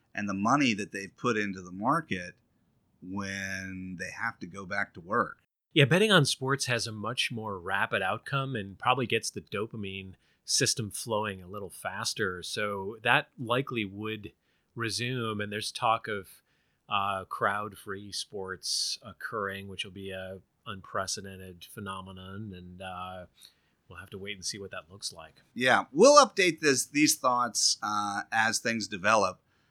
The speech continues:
Speaker 1: but, uh, right now, uh,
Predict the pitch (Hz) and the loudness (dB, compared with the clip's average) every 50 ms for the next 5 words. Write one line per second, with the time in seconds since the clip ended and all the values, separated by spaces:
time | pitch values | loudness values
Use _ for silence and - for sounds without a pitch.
0 | _ _ _ - 104 104 117 110 110 107 104 - - 117 107 104 104 104 110 131 | _ _ _ -18 -2 2 4 6 6 4 2 2 4 4 6 6 6 4 2 2
1 | 165 170 - 123 139 151 160 139 117 107 101 107 123 123 - _ _ _ 101 101 | 0 0 0 4 8 10 10 10 10 10 8 4 0 -6 -14 _ _ _ -8 -6
2 | 101 101 98 101 101 101 104 104 104 | -4 -4 -4 -2 -2 -2 -2 -4 -4